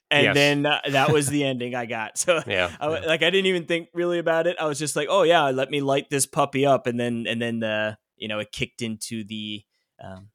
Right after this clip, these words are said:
Speaker 1: the end credits there,
Speaker 2: I mean, I've
Speaker 1: but
Speaker 2: ne-, I've never really thought that the Souls endings are, like, these major
Speaker 1: Yeah, they're just
Speaker 2: like,
Speaker 1: the
Speaker 2: th-, these
Speaker 1: cherry on
Speaker 2: major
Speaker 1: top.
Speaker 2: moments, right? You, you've kinda had the story by that point, and then you kinda just choose how it ends. But it's,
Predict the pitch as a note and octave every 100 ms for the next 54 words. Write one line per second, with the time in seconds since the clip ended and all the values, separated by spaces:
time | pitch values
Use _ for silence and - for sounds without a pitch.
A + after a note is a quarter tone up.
0 | _ A2+ - A#2+ G#2+ - B2 A2+ A2+ -
1 | G#2+ G#2+ G#2 G3 G#2 G#2 D#3 F#3+ G3 F3
2 | D3 A#2+ - A#2+ A#2+ A#2 A#2 A2 A2+ G2+
3 | - A2 G#2 G#2 - - B2 A#2 A2+ G#2+
4 | G#2 F#2+ G#2 G#2+ G2 F#2+ F#2 F#2 - G2+
5 | G2+ G2+ G2+ G#2 - G2+ F#2+ F#2 F2 F#2+
6 | _ _ _ A3 E3+ B2 G#2 G#2 D#3 D3
7 | C3+ A#2+ A2 B2+ C3 D3+ C3+ C#3+ A#2+ A2+
8 | A2+ G#2+ G2 G2+ F2+ - - G#2 F#2+ G2+
9 | A#2+ C#3+ - F3+ D3+ - A2+ A#2+ A2+ G#2+
10 | - G#2 G#2+ G#2+ G2 F#2+ F#2+ F2 - G#2+
11 | G2 F#2 F2+ F#2+ F#2 F#2 A2 G#2 G#2 F#2+
12 | F#2+ - - G2 - F2+ F2+ F2+ F2+ E2
13 | - F#2+ F2+